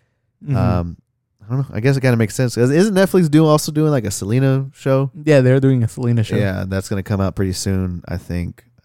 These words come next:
Speaker 2: uh, twenty twenty-one probably. But, um, yeah, that, yeah, I totally understand though. The whole vagueness of that Randonautica app, you know, i-, it's, um, yeah, I'm, I'm not saying I believe any of that shit, but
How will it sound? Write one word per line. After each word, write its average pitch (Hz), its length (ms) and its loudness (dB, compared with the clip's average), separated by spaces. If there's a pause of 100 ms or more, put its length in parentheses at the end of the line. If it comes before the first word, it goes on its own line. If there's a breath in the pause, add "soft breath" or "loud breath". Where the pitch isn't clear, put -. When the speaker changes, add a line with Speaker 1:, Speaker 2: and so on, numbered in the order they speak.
Speaker 2:
uh, - 40 -14 (340)
twenty 92 200 -16
twenty-one 82 440 -12
probably. - 400 -18 (880)
But, 101 300 -4
um, 92 400 -6 (680)
yeah, 139 240 2 (140)
that, 139 240 2
yeah, 160 140 2
I 170 80 4
totally 196 300 6
understand 120 420 0
though. 80 100 -12
The 110 160 0
whole 143 180 4
vagueness 131 600 0
of 120 320 2
that 120 160 2
Randonautica 113 640 0
app, 107 340 -4 (640)
you 110 120 -8
know, 98 260 0
i-, 64 60 -4
it's, 127 640 0
um, 101 580 0 (1500)
yeah, 101 280 -4
I'm, 147 200 0
I'm 190 200 2
not 175 180 2
saying 139 340 2
I 123 100 2
believe 110 440 -2
any 101 180 -6
of 95 80 -6
that 92 160 -8
shit, 92 400 -4
but 98 260 -2